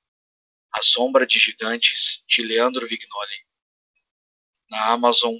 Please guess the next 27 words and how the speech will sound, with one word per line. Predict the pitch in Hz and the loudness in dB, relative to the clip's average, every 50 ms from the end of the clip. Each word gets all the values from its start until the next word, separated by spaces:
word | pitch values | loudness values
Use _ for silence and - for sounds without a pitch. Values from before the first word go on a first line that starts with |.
| - | -6
tem | - 123 117 113 | -4 -4 -2 0
ele | 110 113 113 113 | -2 -2 -2 -4
pra | - 120 113 110 | -4 -2 -4 -4
encontrar | - - 113 - _ - 110 110 110 110 | -4 -8 -14 -14 _ -8 -6 -4 -4 -4
e | 113 110 107 107 107 104 - - _ - | -6 -6 -6 -6 -8 -8 -10 -14 _ -14
eu | 110 | -4
garanto, | - 113 107 107 107 107 104 _ - - - - _ _ _ _ _ _ _ _ _ _ _ _ _ _ _ _ | -2 0 0 0 -2 -8 -10 _ -8 -10 -10 -10 _ _ _ _ _ _ _ _ _ _ _ _ _ _ _ _
quem | - 123 123 131 131 | -2 -2 -2 -2 -4
comprar | - 123 117 113 - - 110 110 110 107 | -4 -4 -4 -4 -4 -2 0 0 0 0
e | |
quem | - - 123 123 117 | -2 -2 -2 -2 -2
lê | 110 107 117 123 117 - - _ _ _ _ _ _ _ _ _ _ _ _ _ _ _ | -4 -4 -4 -4 -4 -6 -10 _ _ _ _ _ _ _ _ _ _ _ _ _ _ _
não | 123 120 123 120 | -6 -6 -4 0
vai | 117 117 117 113 113 | 0 2 2 2 0
ficar | - - - - - 117 110 110 | -4 -8 -8 -6 -4 -4 -4 -4
desapontado. | - - 113 113 107 - 113 - _ - 104 107 107 104 - - _ _ _ | -4 -2 0 0 -2 -2 -6 -20 _ -6 -4 -4 -4 -4 -8 -12 _ _ _
É | - | -20
um | _ - | _ -10
livro | 120 123 120 - 120 120 | -8 -8 -8 -8 -12 -12
muito | 117 127 143 - - 131 123 _ | -12 -14 -14 -12 -10 -10 -8 _
bom, | - 113 120 - _ _ _ _ _ | -6 -6 -6 -8 _ _ _ _ _
com | - 254 | -6 -2
histórias | 247 - - - - 120 131 131 131 120 - | -2 -2 0 2 2 2 4 4 2 -2 -6
muito | 127 135 - - | -6 -6 -4 -4
apaixonantes | 135 - 131 131 127 - 131 120 120 123 135 135 - 135 | -2 0 0 2 2 0 0 -2 -4 -4 -4 -2 -2 0
de | 131 - - | 0 -2 0
torcidas | _ - 147 135 123 - - - - 160 160 - - - - - - - - | _ -4 -4 -4 -4 -4 -4 -2 -2 -4 -4 -4 -8 -8 -6 -6 -6 -6 -8